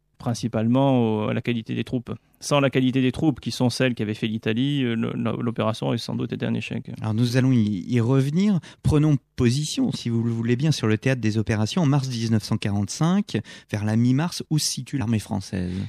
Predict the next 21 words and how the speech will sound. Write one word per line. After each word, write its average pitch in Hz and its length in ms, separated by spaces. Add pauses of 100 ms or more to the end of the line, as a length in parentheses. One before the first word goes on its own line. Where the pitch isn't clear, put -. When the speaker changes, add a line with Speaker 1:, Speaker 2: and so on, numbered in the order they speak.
(380)
Speaker 1:
Alors 147 160
nous, 156 160
nous 165 100
sommes 208 480
grosso 170 400
modo 175 640
au 143 80
nord 160 400
de 139 240
Strasbourg. 127 460
On 120 80
est 123 60
vraiment 151 260
dans 131 140
le 123 140
coin, 180 420
hein, 160 340
nord-est 131 600
de 117 140
la 113 100
France. 160 520